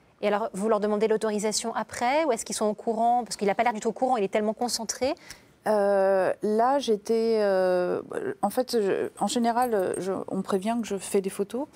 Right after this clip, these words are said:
Speaker 1: D'accord.
Speaker 2: Euh, les gens acceptent que je, que je fasse des photos. Plus j'en fais, et c'est presque, euh, à la limite, plus j'en fais de manière ostentatoire et plus les gens acceptent, euh, voilà, d'être, euh, d'être regardés et d'être photographiés. Quel,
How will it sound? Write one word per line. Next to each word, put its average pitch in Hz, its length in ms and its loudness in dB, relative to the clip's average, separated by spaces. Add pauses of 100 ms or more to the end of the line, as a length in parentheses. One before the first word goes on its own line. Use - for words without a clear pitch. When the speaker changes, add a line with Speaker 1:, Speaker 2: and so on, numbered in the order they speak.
(120)
Speaker 1:
D'accord. 226 360 -14
Speaker 2:
Euh, - 140 -2
les 185 160 4
gens 214 180 0
acceptent 208 540 -2
que 190 100 -8
je, 175 380 -4 (240)
que - 120 -10
je - 60 -8
fasse 202 200 0
des 190 120 -2
photos. 220 400 -4 (840)
Plus 277 200 4
j'en 254 220 0
fais, 247 640 2
et 107 200 -2
c'est - 220 -10
presque, - 300 -6
euh, 180 340 -6 (260)
à - 80 -4
la 190 120 2
limite, 214 280 0
plus 240 200 -6
j'en 226 140 0
fais 254 140 -2
de 233 60 -2
manière 196 260 -2
ostentatoire 208 640 -2
et 214 80 0
plus 226 200 -6
les 220 140 2
gens 220 140 -4
acceptent, 196 540 -4
euh, 165 240 -4 (840)
voilà, 170 340 -4
d'être, 170 300 -4
euh, 160 680 -8
d'être 165 240 -6
regardés 175 720 -2
et 160 40 -4
d'être 160 200 -2
photographiés. 170 720 -4
Quel, 175 180 -2